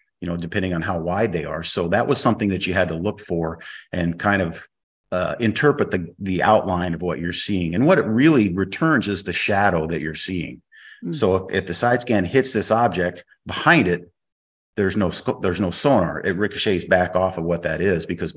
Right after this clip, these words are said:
Speaker 1: bodies are pretty soft. So when you see behind it, you'll see more of a shadow. And if you
Speaker 2: Mm.
Speaker 1: see something that,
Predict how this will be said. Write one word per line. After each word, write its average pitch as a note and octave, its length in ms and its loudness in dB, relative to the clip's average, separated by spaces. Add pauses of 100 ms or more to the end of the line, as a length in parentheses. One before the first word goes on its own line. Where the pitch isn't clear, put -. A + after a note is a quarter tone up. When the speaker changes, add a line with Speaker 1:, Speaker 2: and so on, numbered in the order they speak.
Speaker 1:
bodies E2 200 -4
are E2+ 140 -8
pretty E2 140 -4 (140)
soft. - 340 -2 (640)
So F#2 200 2 (120)
when G#2 80 2
you G2 100 0
see A2 220 -2
behind B2+ 420 2
it, E2 140 0
you'll F2+ 240 -4
see E2+ 160 -6 (260)
more G#2 240 2
of F2 80 2
a E2 40 0 (140)
shadow. F2+ 460 0 (380)
And D#3+ 160 -4
if D3+ 120 0
you C3+ 80 -2
Speaker 2:
Mm. - 100 -6
Speaker 1:
see A2 100 2
something G2 420 -4
that, E2+ 100 -4